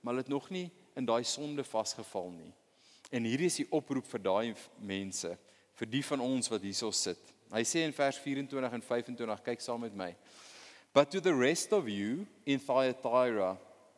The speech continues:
who do not hold this teaching, who have not learned what some call the deep things of Satan, to you I say, I do not lay on you any other burden.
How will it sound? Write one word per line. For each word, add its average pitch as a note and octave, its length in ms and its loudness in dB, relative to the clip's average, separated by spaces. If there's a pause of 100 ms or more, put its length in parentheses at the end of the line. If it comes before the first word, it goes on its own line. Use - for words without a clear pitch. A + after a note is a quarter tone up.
who C3 120 2
do D3+ 140 2
not D3 340 4
hold B2+ 360 0
this B2+ 200 0
teaching, F2+ 580 -8 (640)
who C3+ 120 2
have E3 160 6
not A3 280 0
learned B2 500 4
what A2+ 180 -2
some E3+ 280 0
call D3+ 320 0
the A#2+ 120 0
deep E3+ 380 -4
things D#3+ 420 -6
of C3+ 200 -4
Satan, D3+ 640 -4 (800)
to C3+ 100 -2
you D#3+ 340 4
I B2+ 180 6
say, G#2+ 500 0 (540)
I C#3+ 140 6
do E3 160 -2
not D#3 320 -2
lay C3 320 4
on B2+ 180 0
you A#2 280 -2 (120)
any D#3 500 -4
other B2+ 420 -2 (120)
burden. F2+ 520 -4